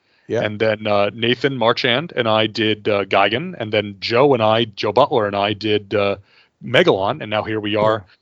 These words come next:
Speaker 2: with Mechagodzilla. And it's like Fukuda, for a guy that, you know, he always said he never thought there should be any sequels to the original Godzilla. And for the, the way that his films were always kind of looked down upon 'cause he wasn't, uh, Ishiro Honda, I,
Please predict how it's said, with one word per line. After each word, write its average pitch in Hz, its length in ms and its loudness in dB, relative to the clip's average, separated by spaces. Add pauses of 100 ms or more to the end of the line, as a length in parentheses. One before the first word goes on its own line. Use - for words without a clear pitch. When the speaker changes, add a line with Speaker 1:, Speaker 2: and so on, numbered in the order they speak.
(160)
Speaker 2:
with - 140 -6
Mechagodzilla. 98 760 -2 (400)
And 135 120 6
it's - 120 0
like 135 180 4
Fukuda, 190 380 2
for 135 200 0
a 120 60 2
guy 143 220 6
that, 143 260 2
you 139 60 -6
know, 127 80 0
he 151 160 4
always 226 200 8
said 190 140 2
he 147 140 -2
never 143 300 2
thought 143 220 0
there 135 100 -6
should 139 140 -6
be - 160 -8
any 123 200 -6
sequels 196 640 -4 (320)
to - 100 -6
the 135 140 2
original 135 340 2
Godzilla. 127 500 2 (600)
And 123 320 2
for 139 100 2
the, 131 140 2
the 123 160 -2
way 131 180 6
that 127 120 0
his 131 200 0
films 123 280 -2
were 113 200 0
always 131 300 0
kind 123 160 0
of 104 120 0
looked 113 220 -2
down 110 240 2
upon 139 360 2
'cause - 220 -4
he - 200 -8
wasn't, 98 500 0 (500)
uh, 131 160 4
Ishiro 160 360 2
Honda, 185 400 2 (580)
I, - 160 4